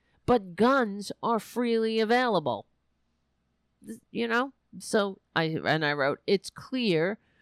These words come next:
Republicans couldn't care less that Americans live, suffer, and die in the consequences of corporate greed and selfishness, but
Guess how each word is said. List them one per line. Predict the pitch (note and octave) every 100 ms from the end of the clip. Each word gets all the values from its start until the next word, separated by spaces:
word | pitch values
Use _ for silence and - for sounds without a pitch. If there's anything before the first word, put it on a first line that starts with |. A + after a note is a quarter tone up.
| _ -
Republicans | F#3+ G#3 G#3+ G3+ - G3+ F#3 F#3+ A#3+ - _ - D#3+ -
couldn't | - G#3 B3 B3
care | A3 A3+ F#3
less | F#3+ D4+ C4+ - - - _ _ _ _ -
that | E3+ E3
Americans | F#3 F3+ F3 E3+ E3 C#3
live, | C3+ D#3+ F#3 G#3 A3 -
suffer, | - - F#3+ F#3+ G#3 G3+
and | G#3+ G#3+
die | D#3+ D#3 D#3
in | D#3+ E3+
the | D#3+
consequences | - F3 G3 - D#3 C3+ C#3 D3 D3+
of | B2+ -
corporate | D#3+ G3 A#3 A#3 -
greed | E3+ F#3+ G3
and | A3+
selfishness, | G3+ G#3+ A3+ G3+ F3+ - C3 C#3+ - _ _ -
but | F#3